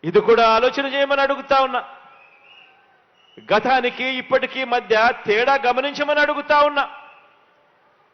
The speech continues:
గతంలో పెన్షన్ కావాలి అనంటే పడిగాపులు కాయాలి,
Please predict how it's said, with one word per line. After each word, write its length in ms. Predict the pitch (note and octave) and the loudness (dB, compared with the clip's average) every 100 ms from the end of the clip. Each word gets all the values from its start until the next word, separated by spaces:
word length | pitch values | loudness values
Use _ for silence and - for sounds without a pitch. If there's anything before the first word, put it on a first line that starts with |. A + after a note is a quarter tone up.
| _ _ - | _ _ -4
గతంలో 460 | B3+ C#4 B3+ A#3 C4+ | 0 0 0 2 2
పెన్షన్ 580 | C4+ C4 C4+ C#4 C#4 A#3+ | 2 -4 -4 -2 -4 0
కావాలి 540 | A#3+ C4+ C#4+ C#4+ C#4+ | 2 4 4 2 0
అనంటే 680 | C#4 C4 B3 A#3+ C4+ - - - | 0 -2 0 2 2 -2 -8 -4
పడిగాపులు 520 | E3 F3+ G#3 G#3+ A#3+ | -2 0 -2 0 -2
కాయాలి, 420 | A#3+ A#3+ B3 A#3 | 0 0 0 -4